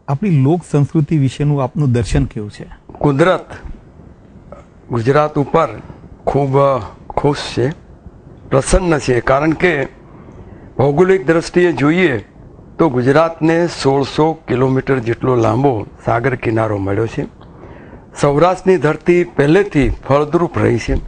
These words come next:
Speaker 2: એટલે જળ માર્ગે અને સ્થળ માર્ગે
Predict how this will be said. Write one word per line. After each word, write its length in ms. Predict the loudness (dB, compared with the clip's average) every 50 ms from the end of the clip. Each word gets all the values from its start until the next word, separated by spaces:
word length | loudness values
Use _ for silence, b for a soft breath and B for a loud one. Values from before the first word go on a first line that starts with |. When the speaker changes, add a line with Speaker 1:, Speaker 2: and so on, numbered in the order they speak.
| -12 B B B B B B B B B B B -2
Speaker 2:
એટલે 640 | -2 0 2 2 2 2 2 2 0 -2 -4 -6 -10 -16 -20 -20 -20 -20 -20 -20 -18 -10 -8 -6 -4 0
જળ 280 | 2 2 4 4 2 2
માર્ગે 520 | 2 2 2 0 0 0 0 2 2 2
અને 400 | -2 -6 -8 -4 0 0 0 0
સ્થળ 440 | 0 -4 -8 -2 0 0 0 2 0
માર્ગે 440 | 0 0 -2 -2 -4 -4 -6 -6